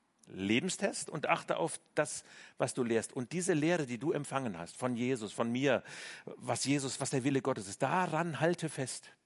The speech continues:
Es gibt eine einzige, also eine gute Diagnose, die,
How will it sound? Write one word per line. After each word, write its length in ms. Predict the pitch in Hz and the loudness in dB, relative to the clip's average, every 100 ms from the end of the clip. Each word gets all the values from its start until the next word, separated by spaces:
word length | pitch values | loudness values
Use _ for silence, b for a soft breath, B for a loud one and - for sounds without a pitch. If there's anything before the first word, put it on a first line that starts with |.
| _ _ _ _ _ _ _ _ _ _ - B B B B B | _ _ _ _ _ _ _ _ _ _ -18 B B B B B
Es 140 | 143 | 2
gibt 220 | 208 - | 2 4
eine 280 | 165 196 - | 4 6 4
einzige, 480 | 165 196 202 175 180 - _ - - | 2 2 0 0 -2 -6 _ -6 0
also 180 | 127 | 2
eine 180 | 147 165 | 4 4
gute 400 | 165 202 233 196 | 4 2 2 0
Diagnose, 1000 | - - 165 151 139 143 190 214 127 175 262 - _ _ b b b b b b b b - - | 0 6 6 6 4 4 6 4 4 4 2 -8 _ _ b b b b b b b b -20 -4
die, 540 | 151 151 151 151 151 | 2 4 4 2 0